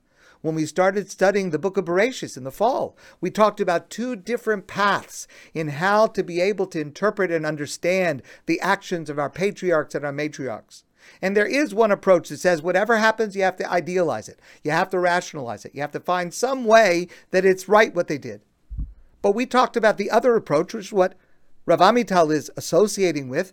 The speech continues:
in this concept of enoshiot. They're human beings. And therefore, they're subject to frailties and faults and, and mistakes upon occasion. They're certainly much greater than us, but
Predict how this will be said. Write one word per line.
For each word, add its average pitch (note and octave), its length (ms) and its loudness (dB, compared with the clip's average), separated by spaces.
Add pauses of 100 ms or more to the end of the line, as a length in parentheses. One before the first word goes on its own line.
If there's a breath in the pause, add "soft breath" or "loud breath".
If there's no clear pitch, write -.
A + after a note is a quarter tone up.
(200 soft breath)
in D3 120 -6
this E3 160 -2
concept F3+ 440 -2
of C#3 140 -6
enoshiot. F3+ 600 0 (260 soft breath)
They're C#4 140 2
human B3+ 340 0
beings. D4+ 600 -6 (800)
And G#3 120 -2
therefore, A#3 380 4
they're B3 200 6
subject D4 460 2
to G3+ 100 2
frailties F3+ 560 0
and D3 140 -6
faults E3 400 0 (160 soft breath)
and, D#3+ 320 -4
and D#3+ 220 0
mistakes D#3 420 0
upon D3 240 -6
occasion. A#2 420 -12 (760)
They're B2+ 120 -10
certainly F#3 340 -4
much D3+ 200 -6
greater D3+ 320 -2
than A#2+ 180 -10
us, B3 320 -4 (300 soft breath)
but E3+ 220 0